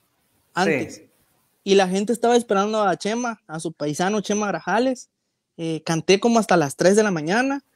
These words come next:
Speaker 1: y la gente seguía ahí bailando, cantando y tenía miedo, tenía un cierto temor porque el
Speaker 2: No
Speaker 1: cómo
Speaker 2: sabes,
Speaker 1: me va a
Speaker 2: es
Speaker 1: recibir mi
Speaker 2: incierto.
Speaker 1: público,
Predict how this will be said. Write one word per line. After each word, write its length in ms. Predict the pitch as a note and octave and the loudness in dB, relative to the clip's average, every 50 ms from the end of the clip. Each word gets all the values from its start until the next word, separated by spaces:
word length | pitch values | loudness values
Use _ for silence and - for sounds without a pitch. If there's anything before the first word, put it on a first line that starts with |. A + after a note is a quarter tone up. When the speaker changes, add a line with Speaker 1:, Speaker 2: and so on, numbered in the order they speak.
| _ _ _ _ _ | _ _ _ _ _
Speaker 1:
y 140 | - E3 E3+ | -4 0 2
la 140 | E3+ E3+ - | 4 4 4
gente 300 | - G3 G#3+ A3+ A#3+ A#3 | 4 2 2 2 2 2
seguía 320 | - G#3+ F3+ F3+ G3+ G#3+ | 2 2 2 4 4 4
ahí 220 | G#3 F#3+ G3+ A3 A3+ | 4 4 2 2 2
bailando, 540 | A3 G#3 F#3+ F3 F3 F3+ G#3 A3 A3 A3 - | 0 0 0 0 0 -2 -2 -4 -6 -6 -8
cantando 720 | - F3+ E3+ E3+ - E3 F#3 G#3+ A3 G#3+ G#3+ G#3+ G#3+ G3 | -8 -12 -12 -10 -10 -8 -8 -8 -6 -6 -4 -4 -4 -4
y 220 | F#3 F#3 F3+ E3+ - _ _ _ _ _ _ _ _ _ _ _ _ _ _ _ _ _ _ _ _ _ _ _ | -6 -6 -8 -12 -20 _ _ _ _ _ _ _ _ _ _ _ _ _ _ _ _ _ _ _ _ _ _ _
tenía 320 | - A3+ A3+ A#3 C#4 E4+ F4+ | -2 0 0 2 0 0 0
miedo, 360 | D4 B3+ A#3 A3 G#3+ F#3+ E3+ | 0 0 0 0 0 -2 -4
tenía 260 | - G3 G3+ A#3+ C#4+ | -6 -8 -8 -6 -6
un 160 | D#4 E4+ E4 - _ | -8 -8 -12 -14 _
cierto 420 | - - G#3+ A3+ C4 C4 - C#4 | -8 -4 -4 -4 -4 -4 -6 -10
temor 480 | C#4 - A3+ F#3 F3 F3+ G#3 A#3+ A#3 F#3+ | -10 -8 -10 -8 -6 -6 -6 -6 -6 -8
porque 1040 | - F3+ E3+ - _ - D#3+ D#3 D3+ D3+ C#3+ C#3+ C#3 C#3 C#3 - - - A#2 A#2+ A#2 - F3 - _ _ _ _ _ _ _ _ _ _ _ _ _ _ _ - | -10 -14 -16 -16 _ -14 -12 -10 -10 -10 -10 -10 -10 -10 -12 -12 -14 -14 -14 -14 -14 -16 -18 -20 _ _ _ _ _ _ _ _ _ _ _ _ _ _ _ 4
el 220 | G3+ F#3+ F3 F3+ | 6 6 6 4
Speaker 2:
No 80 | A3+ B3 A#3+ | 0 0 2
Speaker 1:
cómo 140 | B3 - - | 4 6 8
Speaker 2:
sabes, 160 | A#3+ A3+ G#3+ | 8 6 6
Speaker 1:
me 80 | G3+ | 4
va 60 | F#3+ G#3 | 4 4
a 40 | |
Speaker 2:
es 60 | G#3+ A3 | 4 4
Speaker 1:
recibir 360 | - A3+ G#3+ G3+ G#3 A3+ B3 | 2 0 2 2 4 4 4
mi 80 | A#3 | 2
Speaker 2:
incierto. 180 | G#3+ G#3 - G#3 | 0 -2 -2 0
Speaker 1:
público, 720 | A3 A#3+ B3 - B3+ B3+ A#3 - - B3+ B3 A#3+ A#3 A3 | 0 0 0 -2 -4 -4 -4 -2 -2 -2 -2 -2 -4 -6